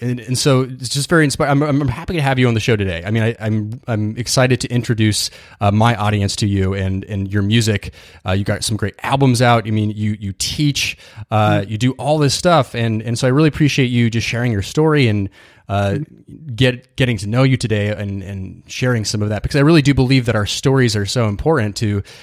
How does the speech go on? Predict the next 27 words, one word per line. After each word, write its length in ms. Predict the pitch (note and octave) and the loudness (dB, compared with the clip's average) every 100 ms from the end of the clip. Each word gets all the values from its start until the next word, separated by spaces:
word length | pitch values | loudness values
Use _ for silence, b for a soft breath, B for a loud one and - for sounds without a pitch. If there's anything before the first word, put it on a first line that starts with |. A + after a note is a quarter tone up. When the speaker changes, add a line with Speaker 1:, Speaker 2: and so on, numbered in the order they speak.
| B B - | B B -14
Speaker 1:
how 240 | - A2 | -4 0
we 80 | C#3+ | 0
Speaker 2:
Mm-hmm. 40 | |
Speaker 1:
develop 300 | C#3 A#2 A2+ | 0 0 2
as 140 | A2 G2 | 0 -2
a 20 | |
musician, 460 | G2+ G2+ D#3+ A2 G2+ | -4 -2 -2 -2 -4
and 120 | G#2+ | -2
we 80 | A#2+ | -2
can 100 | C3 - | -2 -2
all 260 | B2 C#3 | 0 0
learn 240 | G#2+ A#2 A#2+ | 2 0 0
from 220 | - G2+ | -2 -4
hearing 400 | F#2 A2 A2+ A2 | -4 -4 -2 -2
each 200 | G2 - | -4 -4
other's 240 | G2 F2+ - | -4 -4 -4
stories 440 | C#3+ D3 F2+ F2 - B B | 0 0 0 -4 -10 B B
on 80 | F#2+ | -4
these 180 | G2 - | -4 -4
things. 260 | E2 E2+ D3+ | -8 -6 -4
Now, 180 | C#3+ A#2 | -2 -2
you're 200 | C3+ B2 | -4 0
a 40 | |
busy 240 | E3 G#3+ | 0 0
guy, 300 | D#3+ D3+ A2 | 2 2 2
so, 320 | F#2 D#3 C3 A2 B B B | 0 2 2 0 B B B
uh, 400 | C3 C3 C3 | 0 2 2